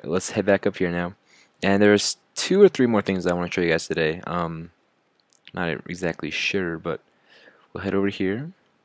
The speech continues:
And I like the glass a lot more. It's just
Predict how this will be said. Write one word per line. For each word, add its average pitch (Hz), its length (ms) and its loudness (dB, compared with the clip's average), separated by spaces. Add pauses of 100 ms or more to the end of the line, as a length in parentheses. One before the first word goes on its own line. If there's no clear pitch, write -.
(440)
And 87 680 -4 (2000)
I 90 220 4
like 165 140 4
the - 80 0
glass 90 260 4
a 78 60 -4
lot 76 180 2
more. 80 220 -4
It's - 240 -8
just - 280 -12